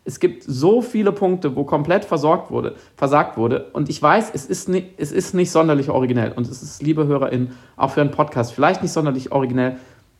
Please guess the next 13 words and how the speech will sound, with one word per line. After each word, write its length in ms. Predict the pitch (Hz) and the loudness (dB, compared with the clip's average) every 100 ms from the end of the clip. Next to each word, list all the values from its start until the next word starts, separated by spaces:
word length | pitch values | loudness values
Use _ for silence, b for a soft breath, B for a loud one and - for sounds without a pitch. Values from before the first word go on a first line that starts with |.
| _ - | _ -10
zu 120 | 135 | -2
resignieren, 640 | 147 147 135 156 202 185 | 0 2 4 6 6 4
zu 100 | 180 | 0
lästern, 400 | 135 151 156 160 | 2 2 2 0
sarkastisch 500 | 135 131 156 170 - | 2 2 0 -2 -6
oder 180 | 127 127 | -2 -2
sogar 240 | 120 120 123 | 0 -2 -2
zynisch 340 | 151 139 - | -4 -4 -6
zu 140 | - | -6
werden 320 | 113 104 127 131 B B | -2 0 -2 -6 B B
und 180 | B 123 | B -6
sich 160 | 120 - | -6 0
quasi 560 | 131 131 123 127 127 | 2 4 2 -2 -2